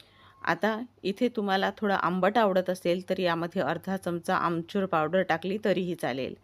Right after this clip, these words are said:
आता चवीप्रमाणे मीठसुद्धा टाकून घेतलेलं आहे.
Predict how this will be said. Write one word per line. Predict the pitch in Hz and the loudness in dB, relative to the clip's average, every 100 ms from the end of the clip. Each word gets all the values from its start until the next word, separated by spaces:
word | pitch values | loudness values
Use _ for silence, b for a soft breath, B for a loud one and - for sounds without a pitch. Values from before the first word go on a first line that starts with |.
| b b b b | b b b b
आता | - 160 185 220 - | -2 0 -2 -2 -4
चवीप्रमाणे | - 175 185 220 214 185 190 185 - _ - | 2 2 2 0 0 0 0 -4 -6 _ 0
मीठसुद्धा | 190 214 - 170 185 220 | 0 0 -4 0 4 4
टाकून | 226 190 180 | 2 0 -2
घेतलेलं | 175 - 160 151 | -4 -4 0 2
आहे. | 160 165 147 | 0 -2 -10